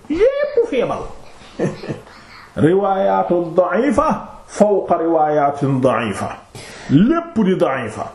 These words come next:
Mu ne dana ko ixtar minni ihda thalath. Tànnal ci man benn ci ñett yi. Imma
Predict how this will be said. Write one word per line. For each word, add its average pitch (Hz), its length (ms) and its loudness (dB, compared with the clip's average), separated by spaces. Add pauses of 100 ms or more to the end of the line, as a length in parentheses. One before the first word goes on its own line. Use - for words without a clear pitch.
(800)
Mu 202 160 4
ne 233 140 0
dana 233 200 0
ko - 200 2
ixtar 220 400 0
minni 202 400 4
ihda 180 520 2
thalath. 151 480 -2 (140)
Tànnal 233 600 2
ci 240 80 0
man 220 320 -2 (1500)
benn 180 380 2
ci 160 120 2
ñett 156 260 -2
yi. 113 260 2 (280)
Imma 220 260 4